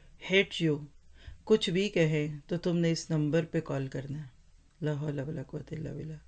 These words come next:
हमारे यहाँ कहा करते थे एक दौर में कि जो माँ से ज़्यादा मोहब्बत जतलाए,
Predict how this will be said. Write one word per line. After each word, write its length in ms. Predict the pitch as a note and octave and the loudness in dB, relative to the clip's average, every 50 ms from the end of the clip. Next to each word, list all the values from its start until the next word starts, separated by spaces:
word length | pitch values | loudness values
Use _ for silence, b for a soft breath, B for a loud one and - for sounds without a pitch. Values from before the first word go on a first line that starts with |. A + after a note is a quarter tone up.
| - B B B B B B B B B B B B B - | -20 B B B B B B B B B B B B B -2
हमारे 260 | F#3+ G3 G3 F#3+ G3+ | 2 4 6 6 4
यहाँ 180 | G#3 G3+ A3 | 4 2 0
कहा 240 | G#3 - F#3+ F3+ F#3+ | 0 0 0 0 0
करते 340 | F3+ F#3+ E3+ D#3+ - - G3+ | 0 -2 -2 -2 -2 -6 -6
थे 200 | G3 - E3+ D#3+ | -2 0 0 0
एक 80 | D3+ - | 0 0
दौर 220 | D#3+ D#3+ D#3+ D#3+ E3 D#3+ | 2 2 2 2 2 2
में 140 | D#3+ D#3+ | 0 0
कि 160 | D3+ - E3+ D#3+ | 0 0 -2 0
जो 160 | E3 F3+ F3 | 0 0 2
माँ 180 | F3 E3+ E3+ | 2 2 2
से 180 | F#3 - G3+ F#3+ | 0 0 -2 0
ज़्यादा 420 | E3+ E3+ E3 D#3 D#3+ E3 E3 D#3+ | 2 4 2 4 4 2 2 2
मोहब्बत 480 | E3+ E3 D#3+ D3+ E3+ D#3+ C#3 E3 E3+ E3+ | 0 0 0 0 0 2 2 2 2 2
जतलाए, 520 | D#3+ D#3+ D#3 - - D3+ D3 D3 C#3+ D3 | 0 -2 -2 0 -2 0 0 0 0 -2